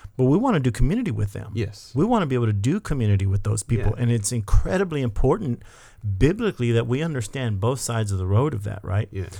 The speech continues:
Speaker 1: That we understand that according to Romans thirteen, we are to obey the governing authorities so long as it doesn't infringe on what God has commanded us to do.
Speaker 2: Right.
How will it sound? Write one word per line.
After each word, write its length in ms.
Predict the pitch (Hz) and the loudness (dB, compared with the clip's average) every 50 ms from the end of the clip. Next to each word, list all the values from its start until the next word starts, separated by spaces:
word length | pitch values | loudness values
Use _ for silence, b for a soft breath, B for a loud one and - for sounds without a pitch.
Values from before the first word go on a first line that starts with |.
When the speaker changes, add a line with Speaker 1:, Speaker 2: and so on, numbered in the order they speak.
| B B B B _ | B B B B _
Speaker 1:
That 100 | 113 110 | -6 -4
we 140 | 110 131 151 | -2 0 -2
understand 480 | 160 156 139 110 - - 131 123 120 113 | 0 -2 -4 -6 -6 -6 -4 -4 -2 -2
that 160 | 104 101 - - 113 - 98 95 - | -2 -2 -4 -6 -12 -14 -12 -10 -10
according 320 | 104 101 - - 175 139 | -10 -4 -2 -2 0 0
to 60 | 131 120 | 0 0
Romans 300 | 131 135 131 127 117 - | 0 2 2 0 -2 0
thirteen, 560 | - 123 117 - - - 139 127 117 107 104 | -2 -2 -2 -2 -4 -2 0 0 2 2 2
we 200 | 107 117 131 147 | 2 2 2 2
are 160 | 143 120 110 | 2 0 0
to 420 | 101 - - 123 117 110 110 107 - - | 0 -2 -4 -4 -2 -2 -2 -4 -6 -6
obey 800 | - 110 110 107 101 92 113 120 127 147 147 123 110 107 - b b b b b b b - | -6 -4 -4 -2 -2 0 0 0 0 0 -2 -2 -2 -4 -6 b b b b b b b -6
the 100 | 120 117 | -6 -2
governing 480 | 104 123 120 117 123 127 120 117 117 110 | 0 0 0 0 0 0 0 0 0 0
authorities 520 | 101 101 117 120 123 120 113 110 101 98 | -2 0 0 0 0 0 0 -2 -2 -2
so 300 | - - - - 123 123 139 | -2 -2 -2 -2 0 0 0
long 440 | 151 147 147 147 151 147 131 113 | 0 -2 -2 -2 -4 -4 -4 -4
as 360 | 101 98 95 95 98 98 98 - | -2 -2 -2 -2 -4 -6 -6 -8
it 160 | - 131 131 - | -8 -8 -8 -4
doesn't 320 | 135 127 120 110 113 104 | -4 -4 -2 -2 0 0
infringe 680 | 101 101 98 - - - 123 135 151 165 175 156 113 113 | 0 0 0 -2 -6 -4 -4 -2 -2 -2 -2 -4 -4 -2
on 260 | 107 101 101 101 101 | 0 0 2 0 0
what 260 | 98 117 120 117 110 | 0 -2 -4 -4 -2
God 240 | 110 110 113 113 104 | -2 -2 0 0 0
has 120 | 104 98 | -2 -2
commanded 440 | - - 117 107 101 98 92 90 95 | -4 -4 -2 0 0 0 0 0 0
us 140 | 98 98 - | -2 -2 -2
to 100 | - 127 | -4 -4
do. 200 | 143 220 208 104 98 | -4 -4 -4 -4 -6
Speaker 2:
Right. 240 | 95 87 80 - | -6 -8 -8 -10